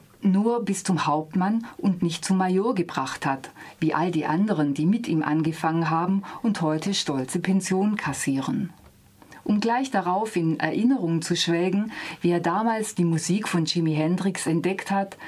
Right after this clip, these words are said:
die in Sowjetzeiten wegen ihres angeblich zersetzenden Charakters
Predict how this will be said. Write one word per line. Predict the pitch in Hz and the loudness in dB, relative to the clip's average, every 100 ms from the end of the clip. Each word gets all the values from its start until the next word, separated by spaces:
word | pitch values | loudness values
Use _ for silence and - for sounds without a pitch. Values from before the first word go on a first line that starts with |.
| - - - 180 | -14 -12 -4 2
die | |
in | 175 | 2
Sowjetzeiten | 160 175 196 196 196 - 196 190 196 196 202 - - | 2 0 0 -2 -4 -2 0 0 0 0 -2 -8 -2
wegen | 170 175 | 0 0
ihres | 143 160 156 - | 0 -2 -2 0
angeblich | 151 156 185 190 190 - | 0 2 0 0 -2 -2
zersetzenden | 165 151 180 175 - 170 160 151 | -4 -2 -2 -2 -2 0 0 0
Charakters | 165 151 147 - 175 170 | -2 -2 -4 -4 -4 -4